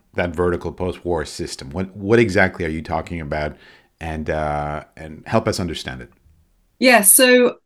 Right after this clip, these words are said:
Speaker 2: uh, I'm very interested in technology revolutions. And I think one of the things you see is that with every form of technology, our social systems essentially mirror that technology.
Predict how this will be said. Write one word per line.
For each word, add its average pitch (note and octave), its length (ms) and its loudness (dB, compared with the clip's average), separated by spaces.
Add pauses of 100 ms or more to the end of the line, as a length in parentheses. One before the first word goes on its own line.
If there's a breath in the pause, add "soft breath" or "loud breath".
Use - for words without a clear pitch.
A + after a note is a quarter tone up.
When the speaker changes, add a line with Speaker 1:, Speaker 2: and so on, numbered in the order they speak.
(120)
Speaker 2:
uh, A#3 340 8
I'm D4 180 10
very C4+ 220 8
interested A#3+ 360 0
in G#3+ 120 4
technology G3 640 4
revolutions. E3 880 2 (100)
And F#3 420 2
I G3+ 80 2
think A#3+ 200 2
one A3 200 4
of A3 60 2
the G3+ 60 -6
things G3+ 280 2
you G3 80 2
see A#3+ 300 4
is F3+ 120 4
that F3 140 0
with F#3 180 4
every G#3 380 2
form G3+ 300 0
of F#3+ 120 -2
technology, F#3 760 0
our E3+ 140 0
social G3+ 380 0
systems D#3+ 720 -2 (280 loud breath)
essentially A#3 540 6
mirror F3 380 2
that D3+ 200 -4
technology. C#3 680 -4